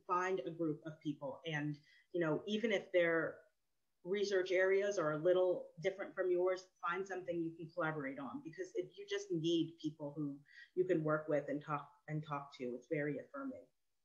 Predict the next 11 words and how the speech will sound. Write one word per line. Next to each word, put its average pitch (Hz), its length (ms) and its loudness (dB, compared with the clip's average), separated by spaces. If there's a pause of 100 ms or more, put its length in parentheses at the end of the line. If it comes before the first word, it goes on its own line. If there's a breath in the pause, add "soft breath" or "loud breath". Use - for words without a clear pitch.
(1300 soft breath)
Number 262 240 8
eight 254 200 12
is 247 140 2
really 190 260 8
important. 170 460 4
It - 100 -4
took 151 140 -10
me 165 100 0
a 151 60 0
long 156 420 0
time 156 260 -2